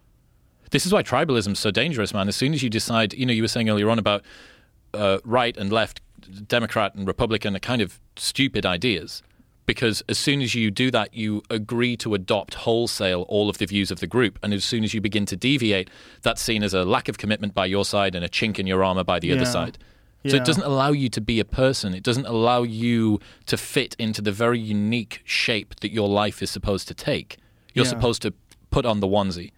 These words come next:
Speaker 2: But you're al-, you're also highlighting two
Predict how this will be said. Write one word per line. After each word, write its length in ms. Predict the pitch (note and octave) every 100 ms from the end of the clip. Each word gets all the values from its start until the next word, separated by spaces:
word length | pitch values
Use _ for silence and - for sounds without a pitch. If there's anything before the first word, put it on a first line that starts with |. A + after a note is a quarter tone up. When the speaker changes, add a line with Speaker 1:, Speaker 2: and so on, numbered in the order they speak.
| _ - - -
Speaker 2:
But 100 | E3+
you're 160 | F3+
al-, 160 | F3+ D#3+
you're 140 | F3
also 420 | F3+ - E3 D3
highlighting 640 | - C3 C#3 C3+ C#3+ C3+ B2
two 520 | - D#3+ D#3 D3